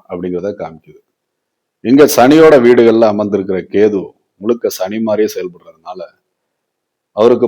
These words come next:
பகைவரான செவ்வாய் லக்னாதிபதியா இருந்தா கூட ஆறாம் அதிபதியாகவும் அவர் வர்றதுனால இந்த ஆறாம் அதிபதி செவ்வாயோட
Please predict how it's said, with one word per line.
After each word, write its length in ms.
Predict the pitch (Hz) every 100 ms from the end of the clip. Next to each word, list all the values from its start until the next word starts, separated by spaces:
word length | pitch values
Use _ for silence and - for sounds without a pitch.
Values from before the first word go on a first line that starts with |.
| 95
பகைவரான 480 | 104 123 120 95 95 120 - -
செவ்வாய் 420 | 98 95 98 82 - _ _
லக்னாதிபதியா 600 | 95 92 113 117 104 101 92
இருந்தா 220 | 95 98 87
கூட 140 | 92 95 85 - _ _ _ _ -
ஆறாம் 380 | 107 139 143 117
அதிபதியாகவும் 500 | 107 104 101 104 101
அவர் 120 | 90
வர்றதுனால 460 | 87 92 95 87 95 85 - _ _ _ _ _ _ _ _ _ 101
இந்த 220 | 127 123 95 - _ _ - 110
ஆறாம் 280 | 139 147 123
அதிபதி 240 | 113 113 101
செவ்வாயோட 460 | 104 113 135 123